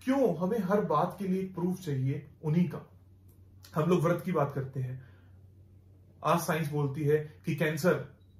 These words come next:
अ, जिसको हो जाता है, या जो लोग एक महीने में एक बार भूखा रहते हैं, उनको cancer नहीं होता। हम लोगों का एकादशी का व्रत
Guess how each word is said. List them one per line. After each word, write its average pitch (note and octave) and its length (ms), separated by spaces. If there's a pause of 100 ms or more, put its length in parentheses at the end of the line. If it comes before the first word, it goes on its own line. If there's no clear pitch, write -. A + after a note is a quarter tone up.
(340)
अ, C#3+ 40
जिसको C#3+ 340
हो C3+ 120
जाता C3+ 320
है, C#3+ 120
या C#3+ 120
जो C#3 140
लोग C#3+ 280
एक C#3 200
महीने C3+ 200
में C3+ 120
एक B2+ 100
बार C3 140
भूखा B2+ 260
रहते C3 280
हैं, C#3+ 80
उनको D3 240
cancer C3+ 320
नहीं C3 220
होता। B2 400 (680)
हम D#3 140
लोगों D#3+ 200
का D3 140
एकादशी C#3+ 440
का D3 100
व्रत C3+ 300